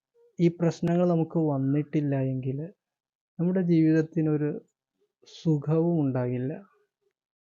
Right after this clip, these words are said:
ഈ പ്രശ്നങ്ങളാണ് നമ്മുടെ ജീവിതത്തിൻ്റെ യഥാർത്ഥ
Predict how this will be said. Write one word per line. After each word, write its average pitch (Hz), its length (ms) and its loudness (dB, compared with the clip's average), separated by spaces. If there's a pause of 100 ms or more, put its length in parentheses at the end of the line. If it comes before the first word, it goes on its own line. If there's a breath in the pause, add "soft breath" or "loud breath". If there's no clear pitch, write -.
(540)
ഈ 147 80 0
പ്രശ്നങ്ങളാണ് 147 920 0 (160)
നമ്മുടെ 139 440 -2
ജീവിതത്തിൻ്റെ 135 920 -4
യഥാർത്ഥ 135 760 -6